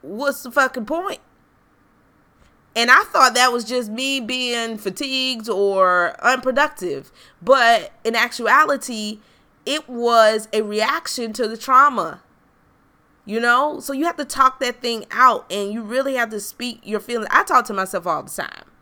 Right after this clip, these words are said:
I do. Because I have to understand my minds. I have to understand my mind so that I can understand what, how I react to things, right?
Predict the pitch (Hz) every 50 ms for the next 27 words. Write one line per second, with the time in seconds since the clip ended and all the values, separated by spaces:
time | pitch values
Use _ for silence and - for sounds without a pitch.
0 | _ _ _ _ _ _ _ _ _ - - 196 190 190 185 160 185 170 127 -
1 | - _ _ _ _ _ _ _ _ _ _ _ _ _ _ _ _ _ _ _
2 | _ 180 185 - - 214 226 202 202 190 185 180 180 - - 175 - - - 240
3 | 233 226 226 - - - 247 - - 202 196 196 196 185 - - 185 180 180 170
4 | 160 160 165 165 160 160 165 156 147 139 92 69 80 78 - - - - - -
5 | _ _ _ _ _ _ _ _ _ _ _ _ _ _ _ - - 202 214 240
6 | 247 - - 208 233 233 202 190 - - - 262 285 285 294 285 269 254 240 240
7 | 233 226 220 214 214 214 208 208 214 214 _ _ _ - - 190 196 196 196 196
8 | 180 - - 180 202 208 202 202 - - 202 190 185 185 185 180 180 196 202 190
9 | 185 - - _ - - 214 208 202 190 175 165 156 170 185 175 175 190 - -
10 | - 196 165 - 170 - - - - - - - - 185 185 202 226 240 -